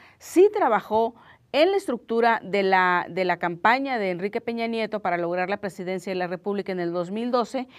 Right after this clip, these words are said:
y hoy... Hoy nos enteramos, eh, gracias a un reportaje que, eh, sale también en la revista Proceso, de la reportera Anabel Hernández,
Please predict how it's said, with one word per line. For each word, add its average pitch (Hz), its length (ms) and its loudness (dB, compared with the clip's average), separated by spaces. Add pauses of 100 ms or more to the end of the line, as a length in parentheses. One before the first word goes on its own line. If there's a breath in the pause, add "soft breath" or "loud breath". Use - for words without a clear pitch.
(280 loud breath)
y 311 160 6
hoy... 381 220 10 (460 soft breath)
Hoy 294 180 6
nos 320 180 2
enteramos, 285 760 2 (220 soft breath)
eh, 196 160 0
gracias 220 480 2
a 233 80 4
un 247 160 4
reportaje 247 720 4 (140)
que, 247 320 10
eh, 202 340 2
sale 208 300 2
también 208 320 0
en 190 80 0
la 175 80 4
revista 170 380 -2
Proceso, 226 580 -2 (320 soft breath)
de 214 400 4
la 180 400 8
reportera 180 480 0
Anabel 202 320 0
Hernández, 247 640 2